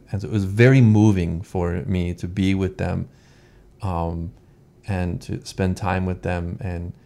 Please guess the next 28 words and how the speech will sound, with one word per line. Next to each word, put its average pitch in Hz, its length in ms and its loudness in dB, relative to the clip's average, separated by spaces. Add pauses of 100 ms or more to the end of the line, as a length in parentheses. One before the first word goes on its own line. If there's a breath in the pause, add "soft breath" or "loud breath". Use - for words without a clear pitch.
(340 soft breath)
listen 95 380 -4
to 92 220 -8
the, 87 400 -10
the 98 100 -8
families 98 840 -2 (120)
and, 87 300 -8
and 90 140 -10
how 90 180 -8
important 90 420 -8
it 85 60 -8
is 87 160 -10
to - 100 -12
have 87 100 -6
a 85 60 -8
priest 95 420 -8
on 90 180 -4
base, 90 420 -6
and, 85 140 -8 (420 soft breath)
and 104 140 2
then 98 80 4
the 101 300 2
individual 127 640 4
airmen, 87 340 -2
especially 165 360 -6
those 160 180 -2
who 110 100 -2
are 90 100 -2
new, 92 480 -2